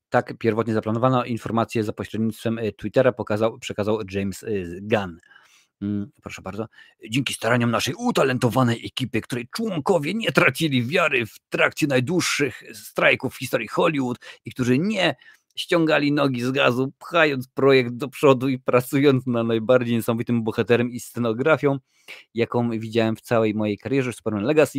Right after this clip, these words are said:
zgodnie z oryginalnym planem trafi na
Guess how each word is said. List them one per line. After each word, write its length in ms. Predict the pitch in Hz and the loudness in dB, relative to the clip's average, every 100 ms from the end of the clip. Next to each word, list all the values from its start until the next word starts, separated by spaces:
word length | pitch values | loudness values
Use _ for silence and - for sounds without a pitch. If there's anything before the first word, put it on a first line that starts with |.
| 139 | -4
zgodnie 920 | 139 131 123 123 120 151 120 120 113 | -2 -4 -6 -6 2 4 4 0 -2
z 40 | 110 | 2
oryginalnym 520 | 113 113 113 113 113 | 0 0 0 0 0
planem 280 | 113 110 110 | -2 -2 -2
trafi 260 | 107 101 | -6 -6
na 160 | 107 104 | -8 -10